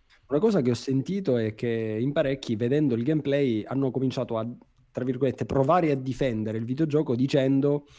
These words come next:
"No", mentre i detrattori dicono: "Ah, ma cammini e basta, e sembra noioso". E poi quelli che sono, no, i sostenitori a prescindere hanno cominciato a difendersi dicendo: "Ma no, il videogioco è un'opera contemplativa, voi non ne capite". Io mi permetto di dissentire. Secondo me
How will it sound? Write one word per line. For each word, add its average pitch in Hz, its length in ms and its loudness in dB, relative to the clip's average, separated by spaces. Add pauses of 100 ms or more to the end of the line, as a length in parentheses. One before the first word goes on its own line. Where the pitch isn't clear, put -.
(240)
"No", 123 220 -4
mentre 139 300 0
i 127 40 0
detrattori 127 480 -2
dicono: 143 280 0
"Ah, 226 120 0
ma 220 100 -2
cammini 214 380 0
e 190 60 0
basta, 190 760 0
e 170 80 -2
sembra 185 300 0
noioso". 143 580 0
E 175 80 -6
poi 147 400 -4
quelli 190 180 -4
che 131 100 -2
sono, 123 280 -6
no, 131 260 -2
i 117 280 -4
sostenitori 135 560 -2
a 135 60 2
prescindere 160 680 0
hanno 135 220 -2
cominciato 123 340 -4
a 120 40 -4
difendersi 135 540 -4
dicendo: 127 400 -2
"Ma 147 120 0
no, 190 520 2 (260)
il 156 120 -6
videogioco 175 800 4
è 160 40 4
un'opera 180 440 2
contemplativa, 170 1000 -2
voi 175 180 -2
non 160 140 -2
ne 147 80 -4
capite". 123 400 -4 (280)
Io 233 120 -4
mi 175 100 2
permetto 175 360 0
di 127 100 -4
dissentire. 117 560 -8
Secondo 233 320 0
me 120 320 0